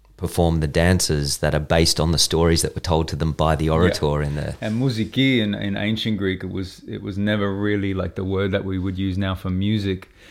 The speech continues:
Speaker 2: It was never separated from a poet and a performer and a musician and theater and ceremony and spirituality and
Speaker 1: They were all just one.
Speaker 2: Yeah, ethics and morality, and this was musiki.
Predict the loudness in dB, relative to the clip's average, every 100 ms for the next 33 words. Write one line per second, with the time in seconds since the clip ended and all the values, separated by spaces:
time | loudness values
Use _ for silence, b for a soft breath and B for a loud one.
0 | B B -6 -2 0 0 0 -4 -2 -2
1 | 0 -2 -2 -6 -10 -12 -10 -10 -12 -14
2 | -14 -8 -6 -6 -10 -10 -10 -8 -10 -6
3 | -4 -2 -4 -6 -8 -6 -4 -4 -4 -4
4 | -6 -6 -6 -6 -10 b b b -4 -4
5 | -4 -4 -2 -2 -2 -2 -4 -6 -8 -4
6 | -2 -2 0 0 2 2 0 -2 -2 -4
7 | -6 -6 -4 -2 -2 -4 -8 -10 -6 -6
8 | -4 -4 -2 -2 -4 -4 -4 -6 -6 -4
9 | -2 0 0 -2 -2 -2 -4 -6 -6 -4
10 | -4 -6 -2 0 2 0 -2 -2 -4 -4
11 | -4 -2 -2 0 0 -2 -2 -2 -4 -6
12 | -8 -8 -8 -6 -6 -4 -2 -4 -6 -8
13 | -8 -8